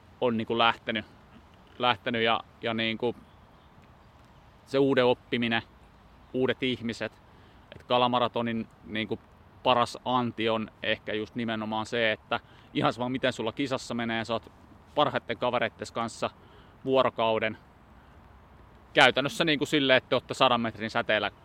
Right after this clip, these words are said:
koko sen vuorokauden ajan. Te vedätte niinku ihan siitä hirveän,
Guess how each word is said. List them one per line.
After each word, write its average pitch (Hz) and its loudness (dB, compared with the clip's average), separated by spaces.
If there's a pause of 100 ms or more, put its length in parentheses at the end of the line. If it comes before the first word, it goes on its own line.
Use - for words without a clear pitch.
(140)
koko 120 -2
sen 110 -6
vuorokauden 104 -2
ajan. 98 -2 (580)
Te 123 2 (140)
vedätte 127 4
niinku 110 0 (680)
ihan 135 4 (400)
siitä 120 0 (320)
hirveän, 123 2